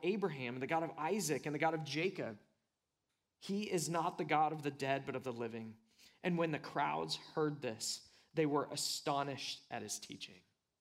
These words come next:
Here comes the next question to Jesus. And it really is this, like, conjured up, crazy hypothetical situation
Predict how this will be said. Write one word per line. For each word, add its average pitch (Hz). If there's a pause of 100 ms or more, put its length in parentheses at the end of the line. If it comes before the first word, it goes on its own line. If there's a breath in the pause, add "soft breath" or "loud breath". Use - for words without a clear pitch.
(460 soft breath)
Here 214
comes 175
the 160
next 175 (220 loud breath)
question 185
to 175
Jesus. 151 (220 loud breath)
And 226
it 226
really 240
is 220
this, 170
like, 156
conjured 196
up, 170
crazy 196
hypothetical 170
situation 139